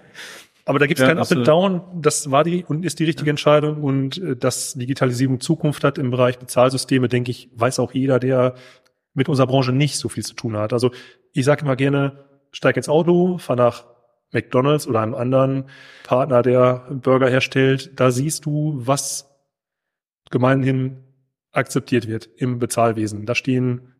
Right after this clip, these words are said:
Speaker 2: Bezahlkioske, da ist weniger Personal, da wird digital bezahlt. Und, ähm,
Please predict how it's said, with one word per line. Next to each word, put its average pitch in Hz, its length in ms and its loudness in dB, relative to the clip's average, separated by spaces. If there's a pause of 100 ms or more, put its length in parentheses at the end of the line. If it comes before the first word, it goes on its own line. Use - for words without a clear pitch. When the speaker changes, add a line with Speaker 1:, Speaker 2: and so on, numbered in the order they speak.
Speaker 2:
Bezahlkioske, 135 960 2 (420)
da 131 100 2
ist 123 120 0
weniger 131 260 2
Personal, 127 720 0
da 127 140 -2
wird 127 160 -2
digital 123 360 0
bezahlt. 117 540 2 (420)
Und, 110 380 -2
ähm, 113 340 -4